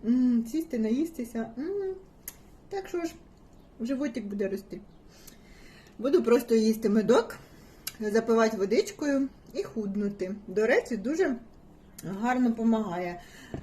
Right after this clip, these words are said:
е, збивати апетит. Е, меду трошки з'їв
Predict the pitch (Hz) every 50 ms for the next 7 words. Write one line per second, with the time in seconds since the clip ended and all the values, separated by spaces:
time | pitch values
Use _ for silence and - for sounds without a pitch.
0 | - 185 190 196 202 208 202 185 180 214 214 220 233 226 226 226 208 208 208 208
1 | 214 220 - 339 453 554 554 - - - - - - - - - 208 214 226 226
2 | 226 233 - - 214 247 233 220 202 214 220 - 208 214 220 - - 240 240 226
3 | 254 320 427 508